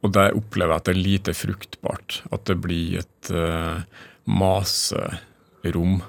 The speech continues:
og jeg er ikke alltid like interessert i meningene til dem som holder på der heller.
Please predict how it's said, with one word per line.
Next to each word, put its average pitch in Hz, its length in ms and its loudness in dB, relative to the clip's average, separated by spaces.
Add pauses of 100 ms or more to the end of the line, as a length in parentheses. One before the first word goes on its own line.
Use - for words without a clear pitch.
(500)
og - 20 0
jeg 92 120 6
er 85 60 2
ikke 92 260 2 (800)
alltid 90 420 2
like 95 260 2
interessert 85 440 -2
i 90 40 2
meningene 87 520 0
til 87 120 -2
dem 82 180 0
som 87 200 -4
holder 90 220 -2
på 90 80 -4
der 92 240 -2
heller. 87 260 -2